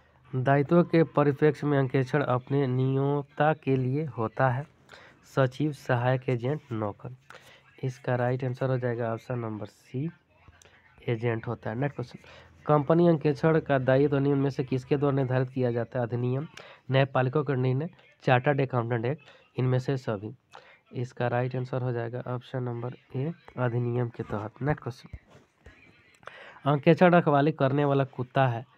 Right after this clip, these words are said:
भिखारी नहीं। यह निर्णय निम्न में से किस मामले में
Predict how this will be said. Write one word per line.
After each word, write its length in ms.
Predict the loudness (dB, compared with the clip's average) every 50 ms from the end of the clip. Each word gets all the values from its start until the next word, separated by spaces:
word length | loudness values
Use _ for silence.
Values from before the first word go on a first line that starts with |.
| _ _ _ _ _ -10
भिखारी 540 | -4 -4 -4 -4 0 2 4 4 4 4 2
नहीं। 180 | -2 -4 -6 -8 _ _ -6
यह 200 | 2 6 6 6
निर्णय 380 | 6 6 4 4 2 2 -2 -6 -10 -20 -20 _ -4 -2
निम्न 180 | 0 2 2
में 80 | 2 0
से 140 | 0 -2 -6
किस 280 | -4 -2 -4 -2 0
मामले 320 | 0 0 2 2 2 2 0
में 180 | 0 -2 -4